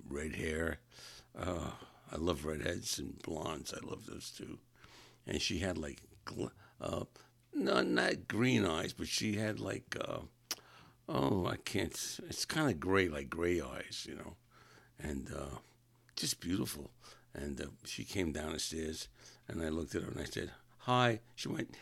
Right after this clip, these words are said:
"Hi." Now, now she, you know, she got a hair lip, and I felt bad. And so I ended up talking like that the rest of the night. I talked like her,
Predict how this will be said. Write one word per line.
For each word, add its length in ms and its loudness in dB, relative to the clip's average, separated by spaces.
"Hi." 460 8
Now, 360 6
now 340 2
she, 300 0
you 80 4
know, 120 6
she 160 0
got 160 2
a 60 4
hair 180 8
lip, 160 4
and 100 2
I 60 2
felt 360 2
bad. 320 4
And 360 2
so 680 2
I 80 8
ended 340 8
up 160 6
talking 480 4
like 200 -2
that 240 -2
the 120 -2
rest 320 2
of 80 0
the 80 0
night. 420 -2
I 60 -4
talked 380 -4
like 200 -2
her, 180 -6